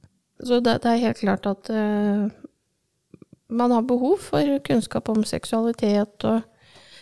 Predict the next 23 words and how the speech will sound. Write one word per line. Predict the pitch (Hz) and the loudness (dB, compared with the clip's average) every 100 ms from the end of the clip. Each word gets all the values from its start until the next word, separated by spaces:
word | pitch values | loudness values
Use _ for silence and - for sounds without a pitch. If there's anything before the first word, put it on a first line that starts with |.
| - | -4
seksuell | - - 269 262 | -2 0 2 4
utvikling, | 220 214 233 247 285 285 | 4 2 0 0 2 4
og | 247 | 4
hvordan | 226 | 4
man | 226 226 | 2 0
på | 254 | 0
best | 233 220 - | -2 -2 0
måte | 208 208 | 0 0
kan | - 196 | -2 -2
forvalte | - 208 208 170 170 - 214 | 0 0 2 2 0 -4 -4
seksualiteten | - 220 - 214 220 202 196 - 226 | -2 -4 -2 0 0 0 -2 0 -2
sin, | 269 277 262 _ _ _ _ _ _ _ _ _ | 0 -2 -4 _ _ _ _ _ _ _ _ _
sånn | - 220 208 | 0 4 4
at | |
den | 208 | 2
kan | 208 220 226 | 0 0 2
være | 226 202 180 180 202 - | 0 2 2 4 2 0
en | 220 | -2
kilde | 226 247 220 175 180 180 | 0 0 2 2 2 0
til | 214 | 2
nytelse | 208 202 165 - - 175 - 226 - - | 2 2 0 -4 -8 -6 -4 -6 -4 -4
og | 202 | 0
glede, | 214 202 190 175 175 | 0 0 0 -2 -2